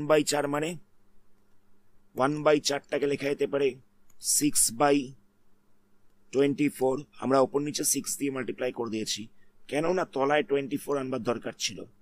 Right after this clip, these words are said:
তলায় টোয়েন্টি ফোর আনবার জন্য আমরা এটাকে ওপর নিচে সিক্স দিয়ে multiply করে দিয়েছি, তাহলে এটা হয়ে যাচ্ছে সিক্স বাই টোয়েন্টি ফোর। তো সিক্স বাই টোয়েন্টি ফোর মানে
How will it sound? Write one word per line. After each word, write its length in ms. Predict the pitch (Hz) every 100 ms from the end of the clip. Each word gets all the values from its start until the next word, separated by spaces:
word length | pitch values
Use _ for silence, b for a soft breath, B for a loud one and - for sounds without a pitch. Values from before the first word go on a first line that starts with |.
| _ - - - _ _ _ - _ _ -
তলায় 300 | 117 139 160
টোয়েন্টি 260 | 147 147 156 151
ফোর 120 | 165 151
আনবার 200 | 147 151
জন্য 140 | 143 131 117
আমরা 120 | 120 127
এটাকে 260 | 131 - 165 - - -
ওপর 160 | 120 151 156
নিচে 160 | 151 151
সিক্স 180 | 143 110 110
দিয়ে 120 | 147 139
multiply 360 | 113 113 120 117
করে 120 | 101 101
দিয়েছি, 180 | 113 -
তাহলে 160 | 117 120
এটা 100 | 117
হয়ে 100 | 113 127
যাচ্ছে 160 | 139 -
সিক্স 180 | 139 - -
বাই 120 | 139 131
টোয়েন্টি 260 | 123 113 -
ফোর। 140 | - - - - - - - _ - _ - - _
তো 60 | - -
সিক্স 160 | 143 -
বাই 100 | 156
টোয়েন্টি 180 | 151 147 -
ফোর 80 | 151
মানে 100 | 147